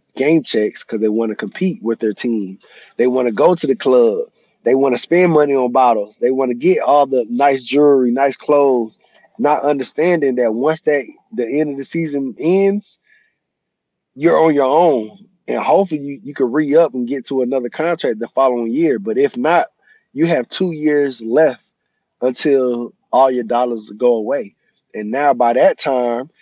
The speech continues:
you're already developed a whole new living style. Now you want, you're gonna try to keep up with the Joneses, trying to impress everybody. And that's where a lot of athletes fall, because they wanna keep up with the Joneses.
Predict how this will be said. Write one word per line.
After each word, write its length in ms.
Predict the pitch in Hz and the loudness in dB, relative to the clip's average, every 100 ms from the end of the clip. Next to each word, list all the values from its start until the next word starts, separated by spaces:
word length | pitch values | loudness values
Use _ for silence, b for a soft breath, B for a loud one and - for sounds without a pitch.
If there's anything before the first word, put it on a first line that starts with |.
| b _ | b _
you're 200 | 151 131 | 0 4
already 720 | 143 135 131 139 135 127 113 - 113 | 4 4 2 0 0 -2 -4 -10 -8
developed 460 | 110 117 139 127 | -4 2 2 2
a 80 | 117 | -2
whole 360 | 113 135 135 131 | -2 0 2 0
new 500 | 123 135 127 117 117 _ _ | -2 -2 -2 -4 -6 _ _
living 600 | 113 123 175 190 156 127 117 | -4 2 4 2 0 -6 -8
style. 640 | - 117 104 101 113 143 _ _ _ _ _ _ - | -2 0 2 0 -2 -8 _ _ _ _ _ _ -6
Now 200 | 127 147 | 0 2
you 120 | 147 | 2
want, 220 | 139 135 | 0 -4
you're 80 | 135 | -4
gonna 180 | 139 131 | -4 -2
try 160 | 156 | 0
to 80 | 127 | -2
keep 220 | - 170 | -2 -4
up 140 | 147 120 | -4 -4
with 140 | 131 | -6
the 80 | 117 | -6
Joneses, 840 | 107 143 185 196 123 107 127 - _ _ - | -2 2 2 2 0 -6 -8 -14 _ _ -2
trying 260 | 147 135 | 2 2
to 60 | 117 | 0
impress 400 | 117 - 165 180 | -4 0 2 2
everybody. 720 | 135 120 113 107 104 104 123 - _ _ - | 0 0 0 0 0 0 -6 -12 _ _ -6
And 480 | 117 117 107 104 | -4 -2 -4 -6
that's 220 | 101 123 - | -4 -4 -2
where 120 | 113 | -4
a 40 | |
lot 180 | 110 123 | 0 -2
of 60 | 98 | 0
athletes 480 | 127 - 120 104 | -2 -2 -6 -8
fall, 420 | - 123 113 95 - _ _ _ _ _ _ | -2 0 0 -2 -10 _ _ _ _ _ _
because 600 | 107 - 123 110 107 104 | -10 -4 -2 -2 -4 -6
they 100 | 113 | -4
wanna 240 | 113 113 | -4 -6
keep 240 | 104 127 117 | -8 -8 -4
up 120 | 107 | -6
with 140 | 101 | -6
the 80 | 104 | -14
Joneses. 600 | 95 117 131 113 98 95 | -6 -2 -2 -4 -10 -18